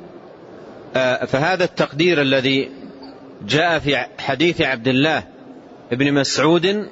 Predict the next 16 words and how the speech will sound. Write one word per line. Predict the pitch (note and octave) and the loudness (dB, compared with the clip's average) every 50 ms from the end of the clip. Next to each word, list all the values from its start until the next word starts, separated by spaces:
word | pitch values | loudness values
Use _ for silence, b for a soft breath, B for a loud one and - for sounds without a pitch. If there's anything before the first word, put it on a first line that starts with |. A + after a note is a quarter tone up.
| - - - | -14 -12 -6
الذي | - A2+ A#2 A2+ B2 C3 | -2 -2 0 2 2 2
أورده | C3 C3+ D3+ E3+ D3+ D3+ C#3+ C#3 | 2 2 2 2 2 2 2 2
المصنف | C#3 C3+ C3 - - D#3+ D#3+ D#3+ D3 C#3+ B2+ - C3+ | 2 0 0 0 0 0 0 2 0 0 0 0 2
هنا، | D#3+ F3 F#3+ G#3 G#3+ - - - - - - - - - - - - | 2 2 2 2 0 -4 -8 -14 -20 -20 -20 -20 -20 -20 -20 -12 -6
هذا | C3+ D#3 F3+ F3 D#3+ E3+ F3 F#3 - | -2 0 0 2 2 2 2 0 0
يسمى | C3+ D#3+ C#3+ - - F#3 F3+ E3+ D#3+ D#3 D3 D3+ - B2+ | 0 -2 0 0 0 0 2 2 2 2 2 0 -2 -4
التقدير | C3+ - - - - - C3+ D3+ E3+ E3 D#3 C#3 C3+ - - - - - - - - - - - - - - - | -4 -2 -2 -4 -2 -2 0 2 2 4 2 2 -2 -6 -18 -20 -20 -20 -20 -20 -20 -20 -20 -20 -20 -8 -4 -2
العمري، | C#3+ C#3 C3+ C3+ E3 F3 E3+ D3+ D3 C#3 C#3+ C#3 D3 C#3+ | 0 2 2 2 2 2 2 2 2 4 4 2 2 2
وهو | - C#3+ E3 E3 E3 | 2 2 2 4 4
الذي | D#3+ D#3+ D#3+ E3+ D#3 D#3+ | 2 2 2 2 2 2
يتعلق | D#3 C#3+ - - C3 D3+ F3+ F3+ E3+ E3 D#3 - | 0 0 0 0 -2 0 0 2 2 0 0 0
بعمر | C3 B2 C3+ B2+ C3 E3+ F#3 F3+ E3+ D3+ D3 | -2 0 0 2 2 2 2 2 2 2 2
كل | C#3+ - - - G#3 G#3 G3 F#3+ | 0 0 2 0 2 2 2 2
إنسان | F#3+ E3+ D#3 C#3 - - F#3 G#3 G#3 G3 | 2 2 2 0 2 2 2 2 2 2
في | E3+ - E3 C#3+ | 2 2 0 0
شخصه، | A#2+ D3 C#3 B2+ - - - G2 | 0 0 -2 -2 -4 -6 -8 -8